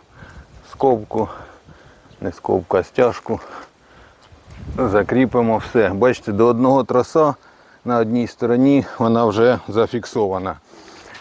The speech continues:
Ось такий вона має розтягнутий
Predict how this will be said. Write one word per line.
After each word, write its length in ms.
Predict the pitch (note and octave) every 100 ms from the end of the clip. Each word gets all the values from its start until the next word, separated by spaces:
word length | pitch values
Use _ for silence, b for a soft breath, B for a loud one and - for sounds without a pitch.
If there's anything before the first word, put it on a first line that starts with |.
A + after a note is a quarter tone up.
| B
Ось 200 | B2 A2+
такий 340 | - A2 A2+
вона 240 | A2 G#2+ G#2
має 380 | G#2 G2 F#2+ F#2+ B B B B B B B B B _
розтягнутий 840 | G2+ G2+ - A2+ G2+ G2+ G#2 F#2+